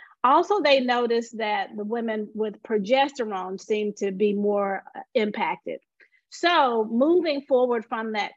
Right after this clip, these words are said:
time, we modified our recommendations to those women who already have a history of heart attack or stroke are not candidates for hormone replacement therapy.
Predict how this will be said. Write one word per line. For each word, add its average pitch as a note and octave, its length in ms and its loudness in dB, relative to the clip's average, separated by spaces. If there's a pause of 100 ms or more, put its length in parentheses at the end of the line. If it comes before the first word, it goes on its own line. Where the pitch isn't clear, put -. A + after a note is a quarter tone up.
time, G#3 640 -4 (460)
we A#3+ 520 4
modified B3+ 800 2
our G3+ 160 -2
recommendations F#3+ 1200 -6 (160)
to A#3 180 4
those B3 360 4
women A#3+ 320 0
who A#3 160 0
already A3 540 0
have A#3 240 -4
a G3 100 -8
history A3 640 -6
of F#3+ 140 -8
heart G#3 260 -2
attack G3 320 -6
or G3 120 -8
stroke F#3 440 -2 (440)
are A#3 180 6
not B3 460 2
candidates F#3+ 680 -4 (380)
for G#3 480 2 (140)
hormone G#3+ 580 2
replacement F#3 720 -6
therapy. D#3+ 500 -2